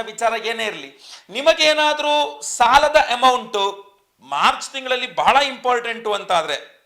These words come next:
ಅಂದ್ರೆ ಕೊಟ್ಟಿದ್ದೀನಿ ವಾಪಸ್ ಬೇಕು ನನಗೆ ಅನ್ನೋದು, ಅಥವಾ, ಆ, ನಾನು ಅಪ್ಲೈ ಮಾಡಿದ್ದೀನಿ ನಂಗೆ ದುಡ್ಡು ಬೇಕು,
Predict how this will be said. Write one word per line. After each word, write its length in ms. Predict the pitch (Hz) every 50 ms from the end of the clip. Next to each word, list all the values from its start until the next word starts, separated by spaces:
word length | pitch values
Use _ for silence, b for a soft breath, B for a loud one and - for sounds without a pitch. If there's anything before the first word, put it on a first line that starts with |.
| _ _ _ _ _ _ - -
ಅಂದ್ರೆ 200 | 156 190 220 220
ಕೊಟ್ಟಿದ್ದೀನಿ 600 | 226 226 214 208 240 240 240 247 254 269 - -
ವಾಪಸ್ 360 | 180 202 202 - 262 - -
ಬೇಕು 220 | 220 226 214 226 214
ನನಗೆ 280 | 202 202 196 180 196
ಅನ್ನೋದು, 420 | 208 - 180 175 156 151 165 208 -
ಅಥವಾ, 320 | 196 190 202 208 233 254 269 262 B B B B B B -
ಆ, 100 | - 202 208 202 196 190 180 175 180
ನಾನು 540 | 190 202 196 196 190 185 170 165 160 - -
ಅಪ್ಲೈ 300 | 170 175 175 226 254 262
ಮಾಡಿದ್ದೀನಿ 300 | 254 254 247 247 254 247
ನಂಗೆ 160 | 247 220 196
ದುಡ್ಡು 180 | 175 214 214 262
ಬೇಕು, 540 | 254 247 247 240 226 220 226 226 - -